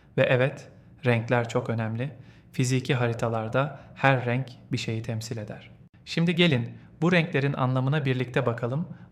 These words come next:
Mavi renk denizleri, gölleri ve akarsuları, yani suları gösterir. Yeşil renk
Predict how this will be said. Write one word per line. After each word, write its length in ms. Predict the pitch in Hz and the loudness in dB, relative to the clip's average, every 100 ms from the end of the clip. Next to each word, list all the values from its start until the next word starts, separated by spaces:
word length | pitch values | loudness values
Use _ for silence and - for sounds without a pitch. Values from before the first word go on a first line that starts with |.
| - | 2
Mavi 340 | 131 131 156 | 6 6 6
renk 260 | 143 139 131 | 4 2 0
denizleri, 680 | 123 120 117 117 156 - - - | -2 -2 -2 -2 -2 -4 -14 -18
gölleri 720 | - 131 123 120 120 156 - - | 2 4 4 2 2 0 -2 0
ve 100 | 135 | 0
akarsuları, 840 | 139 127 127 123 - 117 117 151 - - | 2 2 2 2 -2 -4 -2 -4 -6 -4
yani 300 | 135 127 127 | 2 4 4
suları 380 | 151 - 123 123 | 0 -2 0 0
gösterir. 680 | 120 113 - 117 113 110 - - - - - - - - - | 0 -4 -6 -8 -8 -12 -18 -20 -20 -20 -20 -20 -20 -6 0
Yeşil 380 | 120 - 170 | 0 2 2
renk 260 | 131 143 175 | 2 2 0